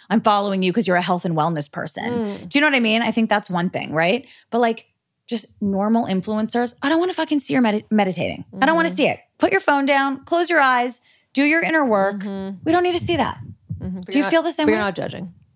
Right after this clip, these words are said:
Speaker 1: Maybe that I'm a little jud-,
Speaker 2: <laughs>
Speaker 1: maybe that I'm a little judgmental about.
Speaker 2: Um, okay, I see this question I think is interesting.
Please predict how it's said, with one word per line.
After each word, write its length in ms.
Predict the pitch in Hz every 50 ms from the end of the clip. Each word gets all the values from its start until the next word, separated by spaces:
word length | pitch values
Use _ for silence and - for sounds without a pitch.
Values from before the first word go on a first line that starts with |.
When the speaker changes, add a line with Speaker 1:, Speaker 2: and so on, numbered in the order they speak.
| _ _ _ _ _ - - - - - - -
Speaker 1:
Maybe 240 | 233 226 233 226 214
that 180 | 180 175 151
I'm 140 | 147 139 139
a 60 | 135
little 200 | - 302 - -
jud-, 160 | - - - -
Speaker 2:
<laughs> 40 |
Speaker 1:
maybe 180 | 214 226 240 220
that 160 | 202 180 165 170
I'm 60 | 254
a 60 | 240
little 160 | 226 240 240 214
judgmental 600 | 233 302 196 185 185 180 156 165 - 185 147 151
about. 300 | 151 147 123 104 85 - - - - - _ -
Speaker 2:
Um, 220 | 240 233 233 220
okay, 160 | - 226 277 233
I 120 | 190 214
see 160 | 226 - 254 247
this 120 | 269 269 254
question 280 | - 226 208 - 220
I 80 | 202 185
think 200 | 170 196 185 175
is 100 | 180 175
interesting. 560 | 175 160 - - 175 - - - - 190 -